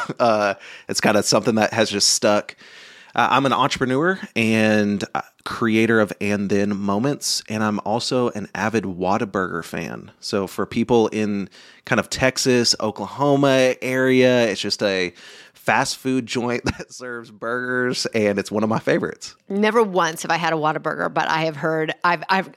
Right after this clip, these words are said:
Speaker 2: I've gotten a mouthful
Speaker 1: Have you heard of
Speaker 2: from
Speaker 1: it?
Speaker 2: s-, I have, from other people
Speaker 1: Okay.
Speaker 2: about, about how, you know, it's like Whataburger, uh, um, In-N-Out, Whataburger,
Speaker 1: Yeah.
Speaker 2: In-N-Out.
Speaker 1: Okay,
Speaker 2: People
Speaker 1: okay.
Speaker 2: say,
Speaker 1: So you're
Speaker 2: people s-,
Speaker 1: familiar.
Speaker 2: Yeah, I am, 'cause we're in California. We, I don't think I have a,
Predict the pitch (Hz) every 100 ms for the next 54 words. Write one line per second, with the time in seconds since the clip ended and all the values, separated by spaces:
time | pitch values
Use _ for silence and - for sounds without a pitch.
0 | 185 165 185 170 175 160 156 - 165 147
1 | 139 165 226 170 - _ - 196 185 208
2 | 165 160 196 175 175 185 - 202 170 170
3 | 165 165 - 185 170 165 175 170 165 165
4 | - - - 202 180 185 180 170 175 175
5 | 170 175 170 170 170 165 - _ - 170
6 | 160 160 160 147 - _ 170 160 160 156
7 | - _ _ 202 185 175 147 - 175 170
8 | 160 170 160 165 160 170 165 143 78 -
9 | _ _ - 104 95 85 156 - 120 135
10 | 226 110 87 82 - _ - 170 123 175
11 | 165 151 202 196 294 269 247 254 214 185
12 | 214 254 277 254 240 240 214